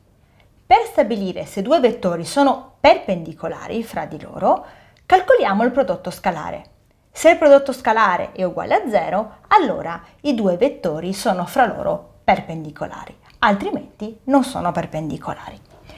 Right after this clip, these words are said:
Consideriamo il vettore P e il vettore Q e calcoliamo il prodotto scalare P per Q. Facciamo il prodotto componente per componente, ovvero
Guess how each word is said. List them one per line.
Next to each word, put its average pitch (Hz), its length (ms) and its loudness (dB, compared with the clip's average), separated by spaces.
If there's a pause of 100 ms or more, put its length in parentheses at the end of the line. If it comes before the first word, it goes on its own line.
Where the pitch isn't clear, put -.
(440)
Consideriamo 285 920 4 (160)
il 254 120 -4
vettore 254 520 2
P 190 280 -4 (300)
e 214 80 8
il 220 100 2
vettore - 500 -4
Q - 120 -20 (340)
e 370 140 2
calcoliamo 247 960 4 (140)
il 262 140 -2
prodotto 262 840 0 (280)
scalare - 500 -4 (180)
P 294 380 -2 (1200)
per 220 200 2
Q. - 200 -16 (2500)
Facciamo 233 380 4
il 202 60 -2
prodotto 196 420 -2
componente 175 540 -8
per - 140 -18
componente, 302 720 2
ovvero 180 680 2